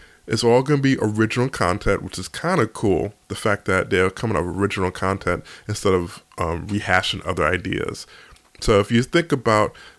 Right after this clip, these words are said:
the eight content, eight feature-length, um, projects coming out with, I kinda wanna see what will they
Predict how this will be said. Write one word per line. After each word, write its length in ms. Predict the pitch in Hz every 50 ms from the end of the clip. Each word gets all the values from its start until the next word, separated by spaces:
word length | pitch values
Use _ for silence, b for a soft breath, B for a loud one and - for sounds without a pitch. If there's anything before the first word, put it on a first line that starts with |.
| B _
the 180 | - 92 - -
eight 260 | - - 127 120 - -
content, 640 | - - 117 113 120 120 - - 90 87 - - - - - - _ _ _ _ _ _
eight 300 | 113 120 127 - - -
feature-length, 720 | - - 127 123 - - 98 98 101 104 104 101 - -
um, 480 | - 90 90 87 87 87 - - - - - - _ _ _ _ _ _ _ _ _ _ _ _ _ -
projects 380 | _ - 98 98 101 104 98 87
coming 260 | - - 98 90 90
out 220 | 95 104 95 67 -
with, 240 | - - 50 - B B B B B B B
I 100 | - 101
kinda 220 | 101 - 165 165 160
wanna 200 | 156 147 135 131
see 480 | - - - 120 113 110 107 101 98 B B B B B B B
what 260 | - - 123 127 - -
will 220 | 139 143 147 143
they 280 | 135 127 120 113 110